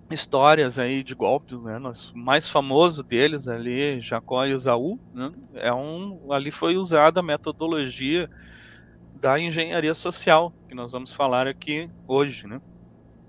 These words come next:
Então, assim como eu disse antes, nós temos mais de cinquenta tipos de golpes só nas redes sociais. Nos programas, nas entrevistas anteriores aí que eu falei de L G P D, a gente abordou isso, né? Que o maior problema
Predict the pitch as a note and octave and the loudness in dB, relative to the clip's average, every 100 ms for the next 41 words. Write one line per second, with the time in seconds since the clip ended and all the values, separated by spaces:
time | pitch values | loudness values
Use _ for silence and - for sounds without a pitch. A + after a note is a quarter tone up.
0 | - - - - C#3+ D3+ E3 - F3 F#3+ | -20 -20 -16 -8 2 2 2 -4 -2 -2
1 | F3 C#3 D3+ - C#3 C3 C3 B2+ A#2+ C#3+ | -2 -4 -6 -2 0 0 -4 -12 -8 -8
2 | D3+ C3+ C3+ C3 C3 D#3 F#3 D3+ C#3 B2 | -8 -10 -12 -4 0 2 0 -4 -4 -4
3 | - - - C3 B2 C3+ D3+ C#3+ - D#3+ | -4 -10 -12 -12 -8 -6 -6 -8 -4 -6
4 | - C#3+ B2+ B2 A#2 E3 - - D#3+ F#3 | -6 -14 -8 -2 0 -2 -6 -4 -2 -2
5 | C#3+ C3+ D3 - - - - - - - | -4 -2 -4 -6 -20 -20 -20 -20 -20 -20
6 | - - C3+ - A#2+ G#2+ F3 - - - | -18 -8 -8 -2 2 4 2 -4 -20 -20
7 | - - - - D#3+ G#3 C4+ - G3 F3 | -20 -20 -20 -12 2 4 4 0 0 4
8 | D#3 E3 F#3+ C#3+ A2 - C#3 C#3 D#3 D3+ | 6 6 4 -2 -4 -10 -8 -6 -6 -6
9 | C3+ D#3+ F3 D#3+ D#3+ D#3 C3+ B2+ D#3+ F3 | -6 -6 -6 -4 -4 -2 0 4 4 2
10 | C#3 C3+ C3 C#3+ - C#3+ B2+ B2+ C#3 C#3 | -2 -6 -6 -10 -6 -4 -4 -4 -4 -6
11 | B2+ - A#2+ A#2 A2 - A#2+ C#3 C#3+ - | -10 -18 -10 -8 -6 -4 -4 -4 -6 -4
12 | B2+ C#3 D#3 G3+ A3 F#3 F3+ D3+ E3 D3+ | -4 -4 -4 -2 -2 0 -2 2 2 2
13 | A2+ - - - - - F3 F3 E3 E3+ | -2 -8 -18 -18 -14 -8 -6 -2 2 4
14 | F#3+ - F#3 D3 C3+ D#3 F3 | 2 -2 -6 -2 -2 -2 -4